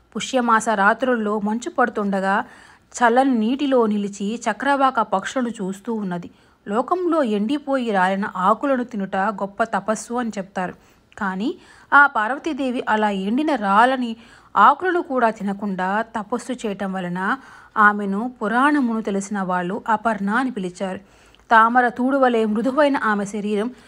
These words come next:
ఈ విధంగా ఎండకు ఎండి, వానలో తడిసి, చలికి వణికి,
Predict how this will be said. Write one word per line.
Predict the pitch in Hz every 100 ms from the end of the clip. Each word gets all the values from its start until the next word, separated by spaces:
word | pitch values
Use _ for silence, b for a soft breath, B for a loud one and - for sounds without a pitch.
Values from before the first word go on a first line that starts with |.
| B B B
ఈ | 254 302
విధంగా | 311 294 254 247
ఎండకు | 202 214 254 294
ఎండి, | 220 214 233 226 208
వానలో | 196 208 233 233 214
తడిసి, | 208 196 - 196 190 220
చలికి | 214 226
వణికి, | 196 190 202 190